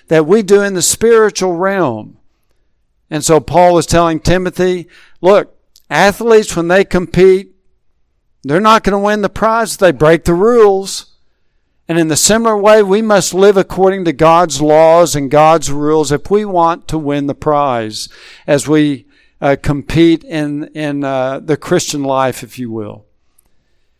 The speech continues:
In First Corinthians chapter nine, the Apostle Paul used another athletic analogy. He said, "Do you not know that those who run in a race all run, but only one receives the prize?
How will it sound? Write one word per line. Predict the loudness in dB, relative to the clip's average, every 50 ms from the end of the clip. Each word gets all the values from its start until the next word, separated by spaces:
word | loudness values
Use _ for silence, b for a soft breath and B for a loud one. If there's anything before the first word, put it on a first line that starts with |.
| _ _ _ _ _ -12
In | -12 -8
First | -2 0 0 0 0 -2
Corinthians | -4 -4 -2 -2 -2 -4 -4 -6 -6 -6 -4 -2
chapter | 0 2 2 2 0 -4 -6
nine, | -4 -2 -2 -2 -2 -2 -2
the | -2 -4
Apostle | -4 -2 0 0 0 0 0 -4 -6
Paul | -4 -2 -2 0 2 2 0
used | 0 -2 -2 -2 -4 -6
another | -6 -4 -2 -2 0 0 0 0 0 -2 -4 -8 _ _ _ -4
athletic | -2 -2 -4 -4 -6 -4 -2 0 0 0 -2 -4 -6
analogy. | -8 -8 -6 -4 -4 -4 -4 -6 -8 -10 -14 -16 -18 -20 _ _ _ _ _ _ _ _ _ _ _ _ _ _ _ _ _ _
He | -8 -6 -2
said, | 2 2 2 2 2
"Do | 2
you | 0 0
not | 2 2 2 2 2
know | 2 2 2 2 2
that | 0 -2 -2 0
those | 2 2 2 2 -2 -4
who | -4 -4
run | -2 0 0 0 0 0
in | -2 -4
a | -4 -2
race | 0 2 2 2 0 0 -2 0
all | 0 2 2 0
run, | 0 0 -2 -2 -2 -2 -4 -4
but | -4 -4 -2
only | -2 -2 -2 -4
one | -6 -4 -2 -2 -2 -2
receives | -4 -6 -6 -4 -4 -2 -2 -2 -4 -4
the | -8 -8
prize? | -6 -4 -2 -2 0 -2 -2 -4 -8 -10 -14 -18